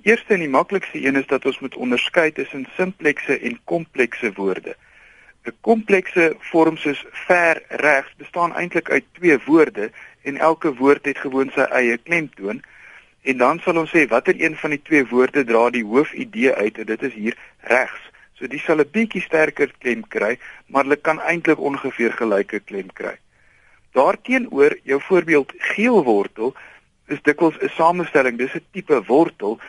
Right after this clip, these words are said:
Dis nie noodwendig dat hy geel is of dat geen ander wortel geel kan wees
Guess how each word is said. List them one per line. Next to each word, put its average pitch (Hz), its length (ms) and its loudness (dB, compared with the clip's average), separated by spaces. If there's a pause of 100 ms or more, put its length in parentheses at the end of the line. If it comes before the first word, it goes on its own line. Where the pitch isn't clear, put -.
(140)
Dis - 180 -10
nie 175 120 -6
noodwendig 143 680 0
dat 123 180 -4
hy 120 160 2
geel 156 320 2
is 123 220 0 (200)
of - 140 -20
dat - 180 -4
geen 147 280 -2
ander 160 320 2
wortel 113 360 -2
geel 110 340 -4
kan 104 260 -12
wees 110 280 -2